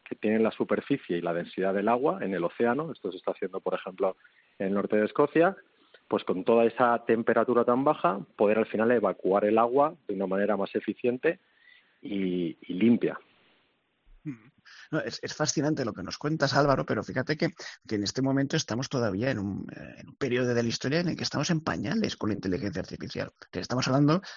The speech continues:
Speaker 2: de que ahora consumimos el dos por ciento de la energía mundial,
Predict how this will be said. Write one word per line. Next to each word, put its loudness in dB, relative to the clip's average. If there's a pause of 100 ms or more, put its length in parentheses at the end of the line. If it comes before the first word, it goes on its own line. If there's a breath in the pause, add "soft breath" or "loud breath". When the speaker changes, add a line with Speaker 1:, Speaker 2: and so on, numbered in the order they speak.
(120 loud breath)
Speaker 2:
de -6
que -8
ahora -2
consumimos 0
el -8
dos -2
por 0
ciento -6
de -10
la -8
energía 0
mundial, -2